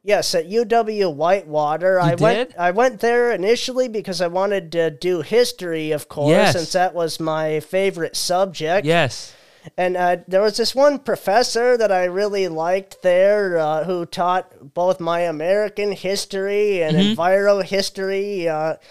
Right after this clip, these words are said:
Speaker 1: he always had the greatest jokes, and there was this one class I remember we were talking about our state quarter,
Speaker 2: Uh-huh.
Speaker 1: and he's like, uh, you know, he's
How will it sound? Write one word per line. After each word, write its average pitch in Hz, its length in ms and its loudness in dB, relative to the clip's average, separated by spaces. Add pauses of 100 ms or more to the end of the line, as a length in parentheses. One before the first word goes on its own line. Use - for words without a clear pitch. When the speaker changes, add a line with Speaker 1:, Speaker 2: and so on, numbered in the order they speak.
(340)
Speaker 1:
he 165 140 -6
always 202 480 2
had 185 340 0
the 156 360 0
greatest 180 640 -2
jokes, 196 640 0
and 175 260 0
there 175 140 0
was 170 120 -2
this 170 200 -6
one 226 300 2
class 196 500 0
I 190 120 2
remember 196 520 0
we 190 120 -2
were 170 160 -2
talking 196 520 -2
about 160 380 0
our 156 180 0
state 190 480 -2
quarter, 196 760 0 (340)
Speaker 2:
Uh-huh. 156 300 -18
Speaker 1:
and 160 160 -4
he's 220 420 -6
like, 185 460 0
uh, 165 240 2 (680)
you 185 200 -4
know, 196 340 4
he's 180 300 0